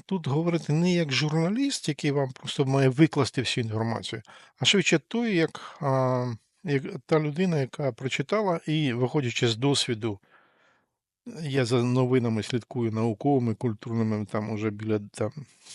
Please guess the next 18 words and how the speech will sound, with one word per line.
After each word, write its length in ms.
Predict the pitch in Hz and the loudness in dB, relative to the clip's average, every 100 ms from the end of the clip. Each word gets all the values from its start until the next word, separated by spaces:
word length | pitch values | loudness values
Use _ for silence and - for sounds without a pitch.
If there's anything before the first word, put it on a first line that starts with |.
| - | -12
тридцяти 480 | - 120 - 113 113 | -2 0 0 0 2
років, 480 | 110 143 - 110 101 | 4 2 2 -8 -8
скажімо. 560 | - - 110 117 - - - _ _ _ _ _ | -8 -4 -2 -2 -6 -12 -16 _ _ _ _ _
Я 260 | 127 139 165 | -2 2 2
буду 240 | 165 160 | 2 -2
з, 120 | 135 - - - - | -4 -6 -12 -10 -6
з 60 | - | -4
точки 320 | - 175 - | 0 0 0
зору 240 | 131 135 117 | 0 0 0
цього 260 | - 127 | 0 0
зо-, 260 | 123 180 233 | 0 0 -2
досвіду 680 | 127 185 190 160 123 123 | -2 -2 -2 -4 -2 -2
говорити 560 | 113 123 135 180 - 139 | 0 -2 0 -2 0 -2
про, 760 | 123 139 127 127 120 117 113 117 | -2 -6 -4 -2 -4 -4 -4 -6
про 120 | 120 | -8
те 140 | 113 123 | -4 -4
чи 180 | - | -2
інше. 300 | 110 98 - | -6 -6 -8